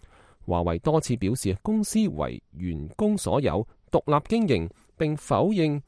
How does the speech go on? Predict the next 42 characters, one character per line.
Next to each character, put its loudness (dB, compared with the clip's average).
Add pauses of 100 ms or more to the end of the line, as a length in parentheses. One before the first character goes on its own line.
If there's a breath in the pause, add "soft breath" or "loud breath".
(180)
佢 0
嘅 0
設 -6
備 2
有 2
後 0
門 0
進 0
行 -4
監 0
聽， 0 (480 loud breath)
亦 -6
都 -4
否 -2
認 2
佢 -2
受 0
控 -6
於 -2
中 -2
共。 0 (460 soft breath)
華 0
為 2
稱 0 (140)
外 2
界 0
尚 2
未 2
披 0
露 4
對 2
華 2
為 2
指 0
控 2
嘅 -2
任 0
何 -4
一 -2
個 0
證 -2
據。 0